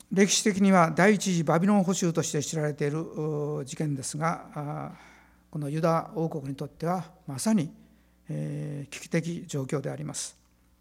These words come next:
えー、ネブカデネザルはこのエルサレム神殿に置かれていた金銀の器、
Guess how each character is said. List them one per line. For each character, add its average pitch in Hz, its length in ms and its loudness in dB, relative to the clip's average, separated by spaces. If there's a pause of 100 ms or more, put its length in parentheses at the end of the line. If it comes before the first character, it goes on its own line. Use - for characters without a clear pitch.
(1300)
え 147 500 -2
ー、 - 20 0
ネ 160 100 4
ブ 196 80 4
カ 185 140 6
デ 185 140 6
ネ 185 80 6
ザ 165 120 6
ル 160 100 4
は 175 360 2 (720)
こ - 100 -10
の 151 100 -2
エ - 40 -8 (140)
ル 185 120 6
サ 202 140 6
レ 220 100 6
ム 196 320 6
神 190 160 4
殿 160 160 4
に 151 60 2
置 151 120 0
か 160 80 4
れ 156 100 4
て 160 100 -2
い 143 60 -6
た 131 160 -2
金 196 240 2
銀 180 180 0
の 139 160 0
器、 - 160 -8